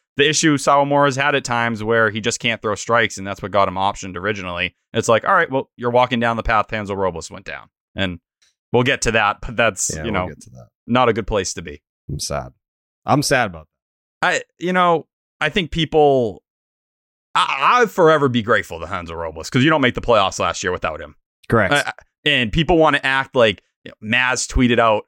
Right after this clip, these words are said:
Speaker 1: his E R A. I think it was like, if you combine this year and then, uh, last year, obviously, it was like something like a four four nine, something close to that when he had a three E R A last year here, mid threes.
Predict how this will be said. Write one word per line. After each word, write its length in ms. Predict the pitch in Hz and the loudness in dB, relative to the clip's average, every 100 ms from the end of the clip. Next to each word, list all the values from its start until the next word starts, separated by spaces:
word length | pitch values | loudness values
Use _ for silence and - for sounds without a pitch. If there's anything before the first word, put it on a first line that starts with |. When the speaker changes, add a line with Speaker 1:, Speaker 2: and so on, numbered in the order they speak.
| _ _ | _ _
Speaker 1:
his 200 | 147 107 131 | -2 0 2
E 120 | 127 | 4
R 200 | 113 110 | 6 4
A. 160 | 107 | 4
I 40 | 107 | 2
think 200 | 127 110 | -2 -2
it 40 | |
was 160 | 113 104 | -2 2
like, 240 | 104 87 _ _ _ _ | 0 0 _ _ _ _
if 120 | - | -6
you 80 | 147 | -2
combine 440 | 165 143 147 147 131 | 0 2 2 2 0
this 220 | 127 - | -2 -2
year 380 | 123 127 127 123 | 0 2 4 2
and 180 | 107 107 | -2 -6
then, 420 | 104 101 95 92 - | -4 -6 -10 -12 -2
uh, 260 | 98 90 - | 2 2 0
last 380 | 110 113 - | 0 0 -2
year, 100 | 104 | -2
obviously, 560 | 98 92 92 98 95 90 _ _ | -2 -2 -6 -6 -6 -8 _ _
it 100 | - | 0
was 180 | 117 107 | 0 2
like 220 | 113 98 - | 2 0 -2
something 240 | - 131 | -2 -2
like 100 | 131 110 | -4 -6
a 40 | |
four 300 | - 113 113 | -6 -2 -2
four 240 | - 107 | 0 -2
nine, 380 | 98 90 92 92 | -2 -2 -2 -4
something 260 | 92 107 98 | -6 -10 -8
close 240 | 101 90 | -6 -6
to 60 | - | -2
that 260 | 95 95 95 | -2 -2 -4
when 160 | 85 | -12
he 140 | 95 113 | -4 -2
had 120 | 110 | -2
a 60 | |
three 380 | 87 - 113 98 | -4 -4 -2 0
E 40 | 92 | 0
R 140 | 90 | 0
A 240 | 92 90 87 | -2 -4 -2
last 300 | 95 92 - | -2 -2 -4
year 140 | 87 | -10
here, 200 | 98 90 | -8 -6
mid 220 | 87 95 | -4 -6
threes. 460 | - 92 87 82 - | -6 -8 -8 -10 -14